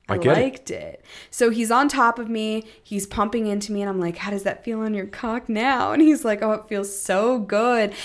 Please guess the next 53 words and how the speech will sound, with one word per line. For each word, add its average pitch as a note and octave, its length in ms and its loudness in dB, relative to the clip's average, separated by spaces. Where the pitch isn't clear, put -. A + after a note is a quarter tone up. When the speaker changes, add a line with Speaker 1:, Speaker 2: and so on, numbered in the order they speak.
Speaker 2:
And A3+ 120 2
the A3 40 4
whole D4+ 220 4
time C#4 200 0
I G3+ 80 2
can G3+ 140 -6
feel, G#3+ 160 -2
like, G3 100 2
his E3 140 -2
balls F#3+ 400 4
hitting A3 240 -2
up G#3+ 80 -4
against G3 320 -4
me A#3 80 -2
'cause A3 100 0
they're D#3+ 140 0
fucking F3 300 -2
heavy. F#3 640 -2
And F3 120 -2
I F3 100 2
loved B3+ 420 2
that, A3 340 4
too. G#3 240 -6
That G#3 380 0
feeling A#3+ 680 4
of G3+ 140 -2
his G3+ 140 -2
balls A#3 440 6
on F3+ 220 0
me C#2+ 140 -4
was F#3+ 300 0
very F#3+ 400 0
erotic. C#4 840 2
Speaker 1:
Well, C3 160 6
and C4 80 4
Speaker 2:
Because D#4 220 4
Speaker 1:
did D4+ 80 -2
Speaker 2:
it's D4 80 -2
like, C4+ 160 2
once C4+ 200 0
again, C#4 320 2
I B3+ 240 6
made A#3 240 -2
that G#3 160 4
happen. A3 420 0
Speaker 1:
Right. - 260 4
Speaker 2:
I C4 500 6
had A#3+ 340 2
the A3 80 -2
control A3+ 560 0
to G#3 120 -2
know F#3+ 260 2
that F#3 180 2